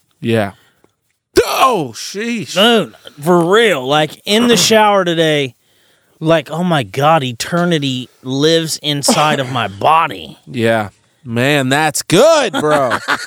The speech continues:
Speaker 2: <laughs>
Speaker 1: Bro, what?
Speaker 2: What the heck?
Speaker 1: That's so good, dude. And that's
Speaker 2: Man.
Speaker 1: why we,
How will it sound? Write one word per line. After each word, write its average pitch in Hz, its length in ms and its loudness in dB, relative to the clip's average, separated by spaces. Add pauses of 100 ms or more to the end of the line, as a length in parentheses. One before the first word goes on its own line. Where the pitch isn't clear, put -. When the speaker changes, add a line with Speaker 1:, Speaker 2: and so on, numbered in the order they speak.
(200)
Speaker 2:
<laughs> 247 500 -4
Speaker 1:
Bro, 156 520 0
what? 139 720 -4
Speaker 2:
What 262 340 0
the 226 80 -2
heck? 208 260 4
Speaker 1:
That's 208 280 0
so 160 380 2
good, 151 420 2
dude. 101 340 -4
And 110 120 -4
that's 156 260 0
Speaker 2:
Man. 143 60 2
Speaker 1:
why 143 360 2
we, 127 240 -6